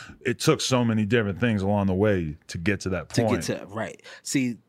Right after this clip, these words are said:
Speaker 2: just recently I took my kid to his first rap show. I
Speaker 1: Which
Speaker 2: took
Speaker 1: one?
Speaker 2: him, Big Crit.
Speaker 1: Nice.
Speaker 2: <laughs> You know what I mean? And Big Crit and Rhapsody.
Speaker 1: Nice. Shout
Speaker 2: And
Speaker 1: out
Speaker 2: I was
Speaker 1: Rhapsody.
Speaker 2: like, and I was watching him, like, smiling, like, watching him look at the show, and I'm like,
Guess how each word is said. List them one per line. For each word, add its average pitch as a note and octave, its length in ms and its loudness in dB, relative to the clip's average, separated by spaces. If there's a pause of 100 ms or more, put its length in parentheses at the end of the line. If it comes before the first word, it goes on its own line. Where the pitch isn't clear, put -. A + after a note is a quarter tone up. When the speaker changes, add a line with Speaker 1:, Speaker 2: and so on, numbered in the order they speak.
(120)
Speaker 2:
just D3+ 200 -2
recently B2+ 480 0
I A#2 40 -4
took - 240 -6
my A2+ 140 -2
kid A#2 220 -4
to A#2 100 -6
his G#2+ 80 -4
first G#2 300 -6
rap G2+ 180 -6
show. - 340 -12
I - 60 -12
Speaker 1:
Which G#2 120 2
Speaker 2:
took A#2 100 2
Speaker 1:
one? A2 140 2
Speaker 2:
him, D2 80 -8 (180)
Big A2 160 -6
Crit. F#2 320 -10 (280)
Speaker 1:
Nice. G2+ 480 -4
Speaker 2:
<laughs> C#3 140 0
You D3+ 160 2
know C3+ 100 2
what C3+ 40 4
I C3+ 40 2
mean? C3+ 300 0
And A#2+ 340 -6
Big C3 140 0
Crit C3+ 180 0
and A2+ 120 -2
Rhapsody. F2 440 -10 (160)
Speaker 1:
Nice. F2 380 -4
Shout - 240 -2
Speaker 2:
And B2 80 2
Speaker 1:
out A#2+ 120 2
Speaker 2:
I - 40 2
was A#2+ 160 0
Speaker 1:
Rhapsody. B2 220 2
Speaker 2:
like, - 80 -18 (680)
and C3+ 140 2
I B2+ 40 2
was B2+ 200 -2
watching C#3 440 2
him, A#2+ 240 -2
like, A2+ 200 -4
smiling, B2+ 540 -2
like, A2+ 180 -2
watching A2 360 -2
him A2 200 -2
look G#2+ 140 -2
at G2 60 -14
the A2 60 -4
show, A#2 240 -2
and A2+ 120 -4
I'm G#2+ 100 -6
like, G2 220 -6